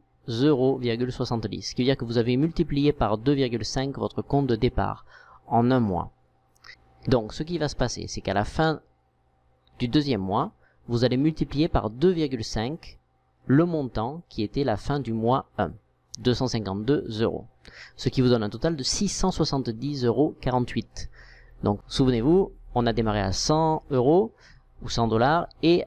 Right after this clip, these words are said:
à partir de, à la fin du deuxième mois, on est déjà à six cent soixante-dix, ce qui veut dire qu'on a multiplié par six son compte de départ. À la fin du troisième mois, on multiplie par deux virgule cinq la fin du mois deux,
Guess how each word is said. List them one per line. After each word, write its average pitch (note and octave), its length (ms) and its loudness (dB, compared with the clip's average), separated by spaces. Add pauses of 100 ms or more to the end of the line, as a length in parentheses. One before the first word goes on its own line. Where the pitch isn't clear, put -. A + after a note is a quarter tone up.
à B2+ 100 2
partir B2+ 360 0
de, G#2+ 400 -2
à A2+ 60 0
la A2+ 100 4
fin D#3 140 0
du C3+ 80 -2
deuxième C#3 340 2
mois, A#2 160 0
on C3 100 2
est A2 80 0
déjà A#2 240 2
à C3 80 2
six - 240 -4
cent - 180 0
soixante-dix, A2 480 -2
ce - 80 -10
qui A#2+ 60 0
veut B2 60 4
dire C3 80 4
qu'on A#2+ 100 -2
a A2 40 0
multiplié B2 380 0
par A#2 160 -2
six - 220 -4
son - 260 -2
compte C3 220 0
de A2 80 0
départ. - 320 -6 (920)
À A2 60 2
la A2+ 80 4
fin F3 160 4
du F3 140 0
troisième C#3+ 360 0
mois, D#3+ 380 2 (320)
on B2 140 0
multiplie E3 480 0
par B2 180 4
deux B2 100 2
virgule A2 240 0
cinq E3 460 -4 (180)
la G#2 160 2
fin E3 220 0
du D3 100 0
mois D3+ 200 4
deux, C#3 260 0